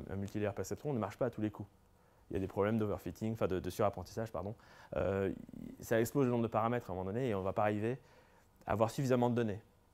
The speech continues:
Je vous donne un ordre d'idée. En génétique, par exemple, je crois qu'un code génétique, c'est à peu près un téraoctet.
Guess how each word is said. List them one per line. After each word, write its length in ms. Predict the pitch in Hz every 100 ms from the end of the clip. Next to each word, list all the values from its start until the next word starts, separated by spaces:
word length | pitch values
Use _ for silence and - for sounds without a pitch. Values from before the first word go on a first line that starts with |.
| _ - _ - _ _ _ _ _ _
Je 100 | -
vous 60 | 95
donne 120 | 107
un 80 | 104
ordre 140 | 95
d'idée. 260 | 107 135 165
En 120 | 110
génétique, 420 | 104 104 165 -
par 120 | 98
exemple, 180 | 107 135
je 40 | -
crois 100 | 117
qu'un 140 | 104
code 140 | 110
génétique, 260 | 110 104 156
c'est 80 | 104
à 40 |
peu 80 | 101
près 120 | 110
un 60 | 104
téraoctet. 520 | 107 104 95 -